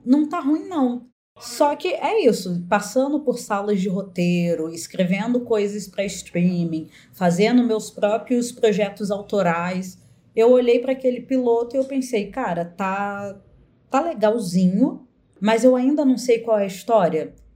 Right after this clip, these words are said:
Eu sei quem são as minhas personagens, eu sei quais os conflitos delas, eu sei o que que eu quero que elas sofram, mas eu não sei qual é a história. É, tipo, eu não sei o que que junta elas. Eu sei que, tipo,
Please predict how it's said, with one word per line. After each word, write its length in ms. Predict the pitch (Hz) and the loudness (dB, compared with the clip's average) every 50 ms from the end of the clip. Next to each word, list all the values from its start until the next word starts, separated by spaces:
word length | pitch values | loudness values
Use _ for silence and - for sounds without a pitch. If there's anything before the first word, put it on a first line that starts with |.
| _ _ _ | _ _ _
Eu 120 | 190 208 | 0 0
sei 200 | 202 - - 240 | 2 2 2 0
quem 220 | 233 - 285 294 320 | 2 0 -4 -4 -4
são 220 | - - 277 262 | -4 -2 0 0
as 120 | 254 254 254 | 0 0 -2
minhas 220 | 240 226 220 214 | -4 -6 -8 -8
personagens, 960 | - 214 - - - 190 175 175 175 175 185 190 196 185 190 208 202 - - - _ _ _ - | -8 -10 -10 -8 -6 -4 -2 -2 -2 -2 -4 -6 -6 -6 -4 -6 -6 -6 -8 -16 _ _ _ -4
eu 180 | - 185 196 190 | -2 -2 -2 -2
sei 580 | 185 - - - 233 208 208 214 214 208 208 - | -4 -10 -2 0 2 2 4 2 0 -4 -8 0
quais 260 | - 220 226 247 240 | 0 2 2 2 0
os 120 | 240 240 - | -4 -8 -10
conflitos 800 | - 233 208 180 - 208 214 226 233 240 240 - 220 190 170 | -6 -6 -6 -6 -4 -4 -4 -2 -2 -4 -6 -6 -6 -8 -6
delas, 460 | 170 175 185 190 196 202 196 196 190 | -2 -2 0 0 0 -2 -4 -4 -2
eu 80 | 208 208 | -4 -4
sei 220 | 208 - 220 214 | -2 -2 -4 -4
o 40 | 214 | -4
que 120 | - 247 240 | -6 -10 -4
que 100 | 247 277 | 0 0
eu 100 | 247 240 | 0 0
quero 540 | - - 220 214 208 208 208 214 214 208 - - _ _ _ _ | 0 -4 -2 -2 -2 -2 -2 -4 -4 -6 -10 -18 _ _ _ _
que 80 | - 208 | -4 -2
elas 240 | 196 202 208 202 | 0 0 0 -2
sofram, 760 | - - - 226 208 208 208 - - 240 240 247 247 - - - _ _ _ _ _ _ _ _ _ _ _ | -4 -2 0 0 0 0 -2 -4 -2 0 0 0 0 -2 -6 -14 _ _ _ _ _ _ _ _ _ _ _
mas 220 | - 240 262 254 - | 0 4 4 4 4
eu 80 | 285 | 4
não 120 | 302 311 302 | 0 0 -2
sei 200 | 302 - 294 294 | -4 -4 -8 -6
qual 200 | - 359 359 349 | -4 -6 -4 -4
é 100 | 339 339 | -4 -8
a 40 | |
história. 680 | 370 - - - - 392 349 262 208 202 208 202 202 - - - - _ _ _ _ _ _ - _ | -8 -10 -16 -8 -4 -2 0 0 0 0 0 -2 -4 -10 -16 -20 -20 _ _ _ _ _ _ -12 _
É, 120 | - 233 240 | 2 2 2
tipo, 180 | 233 - 247 | 4 2 4
eu 60 | 240 | 4
não 100 | 240 302 | 4 4
sei 320 | - - - 359 311 294 269 | 2 0 -4 -2 -2 -2 -4
o 20 | 262 | -4
que 140 | - - | -4 -4
que 200 | - - - 226 | -4 -4 -4 -4
junta 420 | 208 180 202 214 208 185 - 196 185 | -2 0 4 2 2 2 0 -2 -2
elas. 460 | 180 170 160 143 135 135 139 143 151 | 0 0 0 0 -2 -8 -8 -4 -4
Eu 80 | 185 180 | -4 0
sei 160 | 185 240 240 | 0 0 0
que, 80 | 240 | 0
tipo, 360 | - 269 240 - - 156 - | 0 0 0 0 0 -6 -6